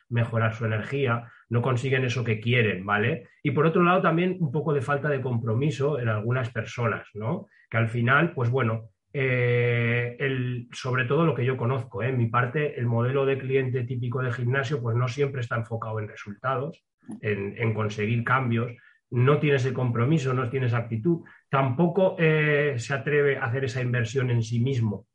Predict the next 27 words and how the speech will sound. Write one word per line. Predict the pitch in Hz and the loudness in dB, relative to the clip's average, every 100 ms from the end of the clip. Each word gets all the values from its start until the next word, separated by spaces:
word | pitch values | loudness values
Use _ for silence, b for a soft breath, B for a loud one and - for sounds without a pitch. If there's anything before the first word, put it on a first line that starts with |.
| _ - | _ -6
que | 117 | -2
realmente | 110 113 120 120 117 110 | 2 4 4 2 2 2
es | |
muy | 117 | 2
importante. | 113 110 101 151 151 139 139 - B B B B | 2 0 -2 0 0 0 -4 -8 B B B B
Entonces, | 139 160 - | 4 4 6
claro, | 160 170 - | 6 6 2
eh, | 143 120 | 2 2
cuando | 131 120 120 | 2 0 2
tienes | 156 151 | 2 2
varios | 160 156 123 | 2 2 0
cientos | 156 151 143 | -2 0 0
de | 143 | -2
clientes | 135 139 165 175 107 95 - - | -2 -2 0 0 -2 -4 -8 -2
y, | 117 113 113 127 | 2 2 0 -2
y | 117 | -4
quieres | 110 135 143 | 0 0 2
ayudar | 143 147 147 | 2 2 2
a | 143 | 4
mucha | 143 147 127 | 2 0 0
gente, | 170 160 160 165 - | 0 0 0 -4 0
a | 127 | 0
veces | 139 135 | 0 -2
también | 139 135 | -4 -2
te | 135 | -2
ves | 135 | -2
limitado. | 151 135 110 120 117 90 | -2 -2 -2 -2 -2 -6